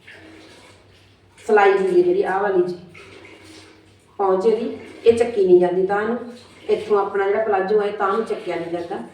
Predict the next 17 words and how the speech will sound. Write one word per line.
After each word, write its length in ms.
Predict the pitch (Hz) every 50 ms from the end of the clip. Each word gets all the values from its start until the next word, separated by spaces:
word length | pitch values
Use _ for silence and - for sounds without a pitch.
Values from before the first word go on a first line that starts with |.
| - - _ _ - - _ _ _ _ -
ਇਹਦੇ 140 | 196 196 220
ਨਾਲ 240 | 220 220 208 190 180
ਜੀ 80 | 208
ਵਲ 200 | 196 190 180 160
ਨਹੀਂ 220 | 165 165 165 165 170
ਪੈਂਦਾ। 260 | 185 180 180 180 180 180 180 - - - - - - - - - - _ - 208
ਬਿਲਕੁਲ 360 | 196 208 - - 233 233 220
ਇੱਕ 80 | 202 - -
ਪਰਫੈਕਟ 400 | - 190 185 180 190 190 - -
ਤਰੀਕੇ 420 | - - 208 190 185 180 185 180 180
ਦੇ 60 | 180
ਨਾਲ 220 | 180 180 180 180
ਆਪਣੀ 260 | 180 180 180 180 180 180
ਫਿਟਿੰਗ 300 | 180 180 175 175 175 175
ਆਊਗੀ 240 | 156 151 156 165 185
ਜੀ। 200 | 185 190 208 233 240 - - - - - - _ _ _ _ _ _ _ _ _ _ _ -
ਹਾਂਜੀ, 240 | 214 208 185 185 202